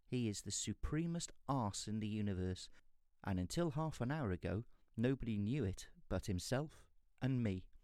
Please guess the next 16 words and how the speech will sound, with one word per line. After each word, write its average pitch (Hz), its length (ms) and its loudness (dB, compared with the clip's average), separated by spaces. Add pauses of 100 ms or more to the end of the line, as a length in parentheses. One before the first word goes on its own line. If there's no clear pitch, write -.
(320)
and 101 140 0
he 107 140 2
has 101 100 2
been 98 320 2
pursued 160 560 0 (520)
day 147 240 6
by 147 200 0
day 123 380 0 (240)
and 85 180 -2
year 123 240 4
by 131 160 2
year 110 400 2 (460)
by 95 120 2
a 85 80 4
most 123 340 2
phenomenal 135 640 0